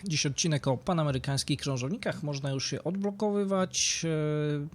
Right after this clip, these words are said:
jak wiadomo, będzie to drzewko, które za jakiś czas będzie ogólnodostępne, ale wszyscy, którzy są niecierpliwi, mogą już zacząć je odblokowywać. I zobaczcie, tutaj mamy już całą masę misji. Do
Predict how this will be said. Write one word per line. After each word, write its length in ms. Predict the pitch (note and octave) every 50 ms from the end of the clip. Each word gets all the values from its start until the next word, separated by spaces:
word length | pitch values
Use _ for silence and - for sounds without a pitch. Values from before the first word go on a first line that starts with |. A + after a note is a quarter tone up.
| - -
jak 120 | A3 A3+
wiadomo, 300 | A3 G#3+ G3+ G#3 G3+ F#3
będzie 220 | F#3 G3 F3 F3+
to 140 | - - D#3+
drzewko, 400 | C3 C3 D3 F3 - - D3+ C#3+
które 420 | - - - C3+ C3 C3+ C3+ C3+ C3
za 120 | B2+ C3+
jakiś 280 | C3 C3 - C3+ - -
czas 180 | C3+ C3+ B2+
będzie 220 | A#2+ B2+ A#2+ C3 B2+
ogólnodostępne, 960 | B2+ C#3 D3 D3 C#3+ C3 A#2+ B2 - - - G3 G#3 F#3+ - F3+ D#3+ B2
ale 400 | - E3+ A#3 C#4+ D4 C#4 B3+ A3+
wszyscy, 460 | F3+ - - D#3 D#3+ - - - C#3 -
którzy 300 | - C3+ C3 B2 B2 A#2
są 200 | - C3 A#2+ B2
niecierpliwi, 760 | C3+ F#3 F#3+ - E3 C#3 B2 - C#3+ C#3+ C#3 C3 C3+ C3 A#2+
mogą 400 | B2+ C#3 D3 C#3+ C3+ C#3 C3 B2+
już 240 | B2 B2 A#2+ A#2 A#2
zacząć 500 | A#2 A#2 G#2+ - A#2+ A#2+ A#2+ - - - - - - - - - - - - -
je 140 | C#3 C3+ C#3
odblokowywać. 880 | C3+ B2+ C3 C#3+ C3+ - F3+ F#3+ G3+ E3+ C#3 A#2+ - - - - - -
I 680 | - G3 G#3 G#3+ G#3+ G#3+ G#3+ G#3+ G#3+ G#3+ G#3 G#3 G#3 G3+
zobaczcie, 540 | F3+ F3 F3 D3+ B2+ C3 B2+ B2+ - - C3
tutaj 260 | D#3+ - B2+ A3 G3+
mamy 280 | G3 G3 F#3 F#3 F3+ F3
już 220 | E3 D#3 - -
całą 480 | - - - - - - - G3 F#3 E3+
masę 300 | E3+ E3 - - E3 D3+
misji. 420 | D3 C#3 C3+ - - D3+ E3 E3 - - - - - - - - - - - - -
Do 560 | D3+ C#3+ C3 C3 C3+ E3+ G#3 A3+ A#3 A3 A3